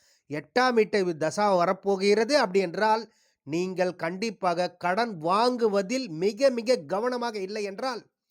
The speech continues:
மிகப்பெரிய சொல்லொன்னா துயரத்திற்கு ஆட்பட போகிறீர்கள் என்று அர்த்தம். சார், இதுல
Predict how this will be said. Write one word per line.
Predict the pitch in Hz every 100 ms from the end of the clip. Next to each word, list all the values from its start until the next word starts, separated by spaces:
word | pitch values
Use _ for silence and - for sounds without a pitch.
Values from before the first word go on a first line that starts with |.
| _ _ _ _ _
மிகப்பெரிய | 120 147 202 277 277 - 285 302 302 285
சொல்லொன்னா | 240 247 240 240 254
துயரத்திற்கு | 240 220 220 214 208 - - 254
ஆட்பட | 190 214 214 226 208
போகிறீர்கள் | - 196 185 175 220
என்று | 180 170
அர்த்தம். | 170 160 - _ _ _ _ _ _ _ _ _ _ _ _
சார், | - 160 165
இதுல | 143 165